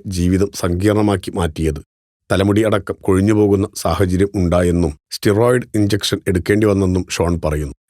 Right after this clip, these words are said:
"രണ്ടായിരത്തി ഇരുപത്തിനാല് എന്നെ സംബന്ധിച്ചിടത്തോളം കുറച്ച് വൈൽഡ് ആയിരുന്നു. എന്നെ ബാധിച്ച ഓട്ടോ ഇമ്മ്യൂൺ അവസ്ഥ കൈവിട്ട സാഹചര്യമായിരുന്നു. ചിലതെല്ലാം ഉപേക്ഷിക്കേണ്ടതായി വന്നു. മറ്റു ചിലതെല്ലാം ദൈവത്തെ ഏൽപ്പിക്കേണ്ടിയും വന്നു.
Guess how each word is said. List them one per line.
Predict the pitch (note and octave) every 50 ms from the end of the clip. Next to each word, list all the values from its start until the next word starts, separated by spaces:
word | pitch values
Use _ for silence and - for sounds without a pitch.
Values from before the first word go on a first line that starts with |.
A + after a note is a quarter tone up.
| -
"രണ്ടായിരത്തി | A2+ A2 A#2 B2+ C3+ C#3 C#3+ C#3 C#3+ - - - -
ഇരുപത്തിനാല് | A2+ G#2+ A2 A#2 A#2 - A#2+ A#2 A2+ A2 G#2+ G#2+ - -
എന്നെ | F#2+ E2+ F2 F#2 G#2 - - _ -
സംബന്ധിച്ചിടത്തോളം | - - E2+ F2 F2+ F#2+ G2+ G#2+ G2+ - G#2 G#2 G2+ G#2 G2+ F#2+ G2
കുറച്ച് | - - - G2 F2+ D#2+ - - - -
വൈൽഡ് | E2+ D#2+ E2 F2 F#2 F#2 - - - -
ആയിരുന്നു. | - E2+ D#2 D#2 D2 C#2+ C2+ C#2 - _ _ _ -
എന്നെ | F2+ E2+ E2+ F2 - -
ബാധിച്ച | - F2+ E2+ F2 E2+ F2 D#2+ - - - _
ഓട്ടോ | F#2+ E2+ E2+ E2 - F#2+ F#2+ - -
ഇമ്മ്യൂൺ | F#2+ F#2 F#2+ F#2+ G2+ G#2 - -
അവസ്ഥ | F#2 F2+ E2+ - _ - - - _ -
കൈവിട്ട | F2 E2 E2+ F#2 F#2 - -
സാഹചര്യമായിരുന്നു. | - - - D#2+ D#2 G2 F#2 F2 F#2+ F2+ F#2 E2 E2 D#2 D2 C#2 C2 C2 - - _ _ _ -
ചിലതെല്ലാം | - G2+ A2+ A#2+ C3 B2+ B2+ B2+ - - _ -
ഉപേക്ഷിക്കേണ്ടതായി | F#2+ F2+ F#2+ F2 - - - - G#2+ G#2 A2 G#2 G#2 G2
വന്നു. | F#2 D#2+ D2 C#2+ C#2+ C#2+ - _ _ _ _ -
മറ്റു | G2 F2+ - - - - -
ചിലതെല്ലാം | - G2 G2 G2+ G#2 G2+ F#2+ F#2+ G2 -
ദൈവത്തെ | F#2+ F2 F2 F2+ F2+ - - G2 - -
ഏൽപ്പിക്കേണ്ടിയും | F#2 E2 D#2+ - F#2+ E2+ - F#2+ F#2 F2 F2+ F2 E2+
വന്നു. | D#2+ D2 D#2 D2